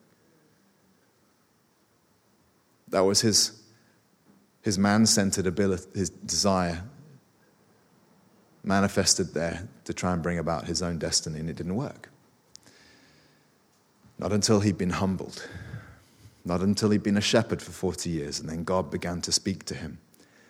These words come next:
At that point, he was a broken man. Felt he'd lost the ability to speak and communicate. He had some kind of stutter or some kind of speech impediment and thought, "Why are you gonna use me, God? I can't even speak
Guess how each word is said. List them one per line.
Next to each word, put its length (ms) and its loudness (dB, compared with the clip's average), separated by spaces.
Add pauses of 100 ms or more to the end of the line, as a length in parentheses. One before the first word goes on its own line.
(680)
At 80 -6
that 220 6
point, 240 4
he 60 4
was 120 0
a 60 4
broken 480 0
man. 260 -12 (1000)
Felt 200 2
he'd 140 6
lost 320 4
the 80 6
ability 420 2
to 120 -2
speak 400 4
and 100 -8
communicate. 640 4 (240)
He 60 -2
had 100 2
some 140 6
kind 180 2
of 60 4
stutter 480 4
or 80 -2
some 160 2
kind 120 2
of 60 4
speech 400 4
impediment 480 -4
and 140 -12
thought, 160 0
"Why 260 4
are 40 6
you 100 8
gonna 160 4
use 280 4
me, 180 6
God? 220 -4
I 40 -4
can't 180 0
even 160 2
speak 400 2